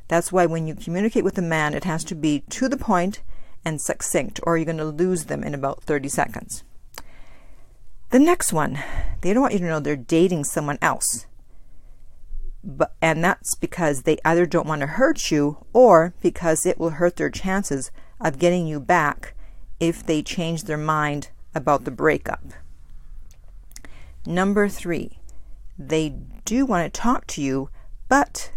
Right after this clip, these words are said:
they're afraid that you're not going to respect their boundaries or you're not gonna respect their decision to end things and start bugging them to get back together. That's why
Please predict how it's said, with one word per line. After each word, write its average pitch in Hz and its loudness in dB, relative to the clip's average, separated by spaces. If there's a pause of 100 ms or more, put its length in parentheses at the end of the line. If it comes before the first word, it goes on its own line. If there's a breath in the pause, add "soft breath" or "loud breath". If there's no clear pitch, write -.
they're 175 8
afraid 165 4
that 156 2
you're 160 -2
not 156 0
going 160 -2
to - -6
respect 143 0
their 147 0
boundaries 151 4 (720 soft breath)
or 170 8
you're 170 2
not 156 2
gonna 156 -4
respect 143 2
their 151 0
decision 151 0
to 156 -2
end 220 4
things 147 -2 (340 soft breath)
and 160 0
start 139 2
bugging 160 2
them 139 -4
to - -6
get 185 0
back - 0
together. 185 2 (280 soft breath)
That's 226 0
why 226 2